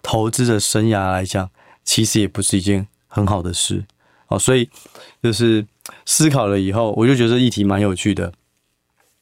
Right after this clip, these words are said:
大家都想要跟单。哦，甚至我，我，我也，我也呼吁一下，哦，就是说我们的粉专，哦，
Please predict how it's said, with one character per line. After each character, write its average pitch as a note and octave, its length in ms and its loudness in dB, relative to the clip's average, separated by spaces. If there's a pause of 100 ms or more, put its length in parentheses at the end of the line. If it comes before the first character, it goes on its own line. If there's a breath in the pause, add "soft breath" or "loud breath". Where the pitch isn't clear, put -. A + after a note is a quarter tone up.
(240)
大 B2+ 100 -2
家 A#2+ 120 2
都 B2 80 0
想 G#2 120 -4
要 F#2+ 120 -4
跟 F#2+ 200 -4
单。 F#2 280 -6
哦， G2+ 100 -4
甚 C#3+ 160 2
至 C#3+ 180 4 (760 loud breath)
我， A#2 100 2
我， B2+ 200 2
我 A#2 100 2
也， C#3+ 180 4
我 C#3 140 4
也 C3 80 0
呼 B2+ 240 2
吁 A#2+ 120 2
一 G2+ 40 -2
下， G2 280 -2
哦， G2+ 120 -2
就 A#2 100 2
是 A#2+ 180 4
说 G#2 360 0 (720 loud breath)
我 A2+ 140 2
们 G#2+ 160 2
的 A2 120 2
粉 G2 380 -4
专， G#2 380 -2 (160)
哦， G2+ 220 -6